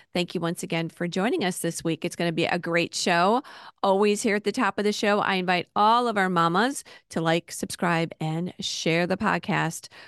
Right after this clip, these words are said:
with your mama friends, your neighbors, their girlfriends at church, everyone. Uh, this is how we get the word out because they keep censoring us here at Moms for America. So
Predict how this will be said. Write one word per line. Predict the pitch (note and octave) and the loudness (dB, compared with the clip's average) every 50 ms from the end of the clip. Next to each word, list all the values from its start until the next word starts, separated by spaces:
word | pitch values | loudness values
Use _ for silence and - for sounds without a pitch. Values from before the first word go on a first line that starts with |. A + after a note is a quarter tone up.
| - _ _ | -20 _ _
with | F3 F3 E3 - | -6 -4 -2 -2
your | E3 E3 | -2 0
mama | E3 D#3+ D#3+ D#3+ E3 | 0 0 2 2 0
friends, | D#3+ - D#3 D#3 D#3 D3+ D#3 D#3 D#3 | 0 0 -2 -2 -2 -2 -4 -4 -6
your | E3+ D#3 | -6 -4
neighbors, | D#3+ E3 F3 F3 E3 E3+ F3 F3 E3+ E3 - | -2 -2 -2 -2 -2 -2 -2 -4 -4 -6 -8
their | - - - - - _ - | -10 -12 -12 -12 -16 _ -4
girlfriends | A3+ A3 A3+ - - G#3 G#3+ G#3+ G#3 - | -4 -2 -2 -2 -4 -4 -4 -4 -4 -4
at | G#3 F#3+ - | -6 -6 -6
church, | - - C4 G#3+ G#3 G#3+ G3+ - - - - - - - - - - _ _ | -6 -4 -2 0 0 0 -2 -4 -8 -10 -10 -12 -14 -20 -20 -20 -20 _ _
everyone. | - F#3 E3+ F3+ F3 E3+ D#3+ D3+ D3 C#3 - - - - - | -2 -2 0 0 -2 -2 -2 -2 -2 -2 -4 -8 -10 -8 -6
Uh, | E3+ E3 D#3+ D#3 D#3 | -4 -4 -4 -4 -4
this | D#3+ E3+ - - | -4 -6 -6 -6
is | - | -4
how | - G#3 F3 | -2 0 0
we | F3+ E3+ | 0 -2
get | - F3 E3+ - | -2 -4 -4 -6
the | - | -6
word | D#3 E3+ F#3 G3 G3+ | -4 -2 -2 0 2
out | G#3+ A3 A#3+ A#3+ - - | 2 2 0 -2 -4 -8
because | F#3 - - F3+ D#3 - | -8 -6 -6 -6 -6 -6
they | F3 - | -8 -10
keep | - - F#3 F#3 - - _ _ _ - | -8 -8 -10 -10 -10 -14 _ _ _ -16
censoring | - - - C4 C4 - - A#3 G#3+ G3 F#3 | -8 -4 -4 -4 -4 -4 -4 -4 -2 -2 -2
us | F3 F3 - | -2 -4 -4
here | - F3+ E3+ | -4 -4 -4
at | - | -2
Moms | - E3 D#3+ D#3+ - - | -2 -2 -2 -2 -4 -6
for | E3+ | -6
America. | D#3+ D#3+ D#3 D3+ D3 - E3 D#3+ | -4 -2 -2 -4 -4 -6 -8 -6
So | - - D#3 D#3+ D#3 | -4 -2 -2 -2 -2